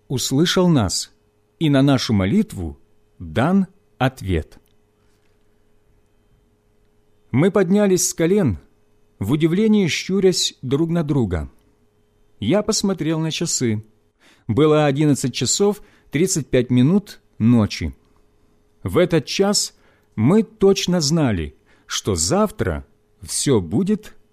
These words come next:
хорошо». На следующее утро,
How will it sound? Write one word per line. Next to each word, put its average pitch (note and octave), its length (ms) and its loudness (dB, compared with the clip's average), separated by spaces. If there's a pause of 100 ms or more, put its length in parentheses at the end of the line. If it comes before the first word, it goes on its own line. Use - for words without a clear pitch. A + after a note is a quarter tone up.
хорошо». C3 720 -4 (2500)
На B2+ 160 0
следующее C#3 640 0
утро, A2+ 480 0